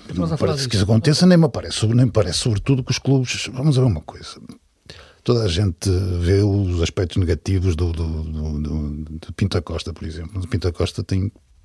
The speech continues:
Speaker 2: muitas coisas positivas que deviam ter ensinado alguma coisa aos outros, aos outros presidentes. E uma delas é a defesa que ele faz dos treinadores e como ele não permite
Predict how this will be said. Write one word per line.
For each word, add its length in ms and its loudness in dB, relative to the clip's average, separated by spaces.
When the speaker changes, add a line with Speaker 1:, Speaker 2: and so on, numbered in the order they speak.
Speaker 2:
muitas 380 0
coisas 300 -2
positivas 800 -6
que 80 2
deviam 340 0
ter 140 0
ensinado 560 0
alguma 300 -6
coisa 420 -2
aos 100 0
outros, 600 -6
aos 180 0
outros 180 -10
presidentes. 560 -6
E 100 0
uma 140 -2
delas 320 -6
é 240 0
a 60 0
defesa 340 0
que 80 -6
ele 80 -2
faz 140 -2
dos 80 -6
treinadores 580 -2
e 80 -2
como 180 2
ele 120 4
não 180 6
permite 680 -4